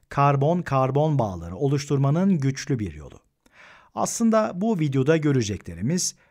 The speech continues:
enol ve enolat iyonları ve keto-enol tauterleşmesi ile ilgili bir tekrar niteliğinde olacak. Hadi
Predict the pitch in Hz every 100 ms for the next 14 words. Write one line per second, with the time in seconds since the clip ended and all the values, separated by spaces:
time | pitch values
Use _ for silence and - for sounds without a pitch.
0 | _ - 127 156 196 151 147 147 143 _
1 | - 131 131 143 165 113 123 107 104 131
2 | 190 139 143 - - _ - 220 208 185
3 | - 147 160 147 135 131 127 120 113 -
4 | 120 - 143 104 92 117 185 185 - _
5 | 165 196 196 156 147 165 151 131 117 120
6 | 107 98 87 76 - - - - _ _
7 | _ _ - - 220 143 80